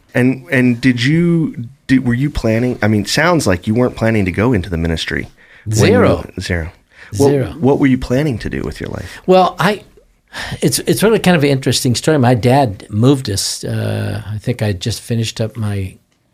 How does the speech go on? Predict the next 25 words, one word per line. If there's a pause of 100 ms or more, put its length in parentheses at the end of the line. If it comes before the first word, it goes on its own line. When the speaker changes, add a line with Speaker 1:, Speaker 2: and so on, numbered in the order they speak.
(120)
Speaker 2:
my
junior
year, (220)
and,
and
we
moved
from
Washington (440)
to (1120)
Ogden,
Utah, (360)
which
is
a
pretty
dramatic
shift.
Speaker 1:
Yeah. (760)
Speaker 2:
And
I
got
involved
there (200)
in